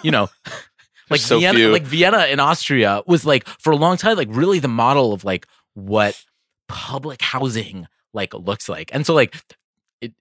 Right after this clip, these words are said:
Speaker 1: is that where I wanna live? Like, I don't know. But I've always been really fascinated with just how other cities, other countries organize their societies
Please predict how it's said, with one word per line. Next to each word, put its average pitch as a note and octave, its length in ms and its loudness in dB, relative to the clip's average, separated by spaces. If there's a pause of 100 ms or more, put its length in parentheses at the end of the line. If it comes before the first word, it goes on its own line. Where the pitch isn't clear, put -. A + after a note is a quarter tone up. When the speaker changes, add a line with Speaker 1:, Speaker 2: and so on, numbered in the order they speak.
(100)
Speaker 1:
is F#2+ 260 -2
that G#2+ 340 2
where F#2 240 -2
I E2+ 140 2
wanna F2 300 -6
live? A2+ 1040 -6
Like, F#4 220 -6
I D4+ 100 -4
don't F#3+ 180 2
know. C#3+ 320 -4 (640)
But B2+ 280 0 (480)
I've A2+ 180 -4
always A#2 240 -2
been G#2+ 120 -6
really F#2+ 180 -2
fascinated E2+ 720 -6
with D#2+ 380 -8 (440)
just - 240 -10
how F#2+ 360 -4
other F#2 420 -4
cities, F#2 720 -8
other F2 200 -12
countries F2+ 720 -10 (1040)
organize G2 840 -6 (1300)
their F2 380 -6
societies C3 1000 -6